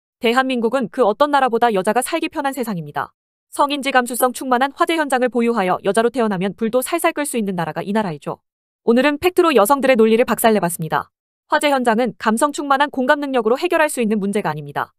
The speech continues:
화끈한 물의 수압과 강인한 체력으로 해결하는 게 화재 현장이죠. 자격 없는 여성 소방관이 늘어나면 피해를 받는 건 아무런 죄 없는 어린아이, 노인 같은 취약계층이라는 점 명심해주세요.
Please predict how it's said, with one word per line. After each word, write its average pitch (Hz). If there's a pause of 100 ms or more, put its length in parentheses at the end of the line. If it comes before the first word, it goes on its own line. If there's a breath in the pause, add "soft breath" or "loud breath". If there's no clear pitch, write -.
(320)
화끈한 294
물의 240
수압과 277
강인한 226
체력으로 220
해결하는 226
게 185
화재 269
현장이죠. 170 (420)
자격 247
없는 254
여성 220
소방관이 277
늘어나면 220
피해를 330
받는 233
건 220
아무런 254
죄 247
없는 220
어린아이, 269
노인 226
같은 233
취약계층이라는 262
점 185
명심해주세요. 175